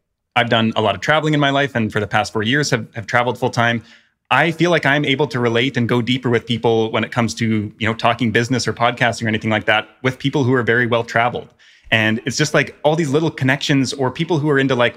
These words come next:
rock climbing or the outdoors or things like that. Like, there's this added element that makes the whole actual work that we're doing together more effective. We connect more effectively. So I think, like, so often as business owners, we're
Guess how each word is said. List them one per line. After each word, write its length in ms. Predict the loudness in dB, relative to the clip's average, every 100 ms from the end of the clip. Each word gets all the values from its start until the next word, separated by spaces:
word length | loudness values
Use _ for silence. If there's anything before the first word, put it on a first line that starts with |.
| -2
rock 220 | -2 -2
climbing 340 | -2 -4 -2 -2
or 140 | -4
the 280 | -4 -8 -4 0
outdoors 540 | 0 2 2 2 -2
or 60 | -2
things 200 | 0 2
like 140 | 2
that. 200 | 2 2
Like, 200 | -2 0
there's 200 | 0 0
this 220 | -2 -4 -2
added 260 | 0 0 2
element 360 | 2 2 0
that 180 | -2 0
makes 320 | -2 -4 -10 -16 _ _
the 100 | -2
whole 640 | 0 2 2 2 0 -4 -2
actual 480 | 0 0 0 0 2
work 220 | 0 0
that 100 | 0
we're 80 | 2
doing 200 | 2 2
together 420 | 0 -2 -2 -6 -12 -20 _
more 160 | 0 2
effective. 580 | 2 0 2 0 0 0
We 140 | -2
connect 320 | 2 0 0
more 160 | -2 0
effectively. 560 | 0 -2 -2 -2 -2
So 160 | 0 0
I 80 | 2
think, 160 | 0
like, 240 | 0 -2 -6 _ _ _ _ _ _ -2
so 200 | 2 2
often 460 | 2 2 0 -2 -14 _ _ 0
as 140 | 2
business 340 | 2 0 0
owners, 300 | 2 2 0
we're 340 | 0 0 -2